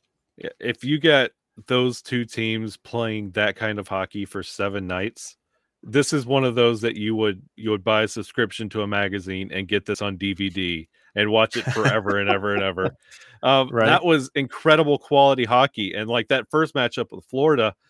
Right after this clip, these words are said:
Speaker 1: I think that's where the itchy fingers started, uh, reaching towards that panic button because how bad that game was. I think that was the first hints of,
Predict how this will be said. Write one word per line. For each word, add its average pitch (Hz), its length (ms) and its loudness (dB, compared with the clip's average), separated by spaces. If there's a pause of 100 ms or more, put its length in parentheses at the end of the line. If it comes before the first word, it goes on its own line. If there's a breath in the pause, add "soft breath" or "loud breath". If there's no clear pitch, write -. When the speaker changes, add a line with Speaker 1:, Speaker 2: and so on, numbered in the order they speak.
(200 soft breath)
Speaker 1:
I 120 140 2
think 156 300 0
that's 139 200 0
where 135 120 0
the 117 180 -6
itchy 131 240 -6
fingers 117 640 -6 (140)
started, 117 580 -4 (140)
uh, 101 360 -2
reaching 123 440 -8
towards 117 260 -6
that 117 160 -2
panic 135 320 -4
button 92 320 -8 (400)
because 131 420 -2
how 123 200 0
bad 110 500 0
that 107 220 -4
game 110 280 -6
was. 101 380 -4
I 107 140 -4
think 117 220 -8
that 117 120 0
was 117 140 -4
the 117 120 -6
first 123 460 -4
hints 123 380 -6
of, 101 240 -4